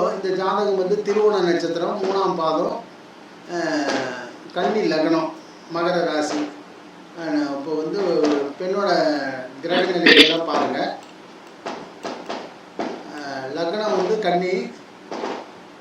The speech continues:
அப்படியே பார்த்துங்க. இதுல வந்து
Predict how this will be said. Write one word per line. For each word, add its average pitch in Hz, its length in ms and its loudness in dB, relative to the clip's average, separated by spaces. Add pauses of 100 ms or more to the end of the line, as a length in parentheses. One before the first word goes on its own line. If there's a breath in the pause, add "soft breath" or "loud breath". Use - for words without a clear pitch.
(380)
அப்படியே 170 260 2
பார்த்துங்க. 165 400 0 (880)
இதுல 180 240 0
வந்து 180 260 2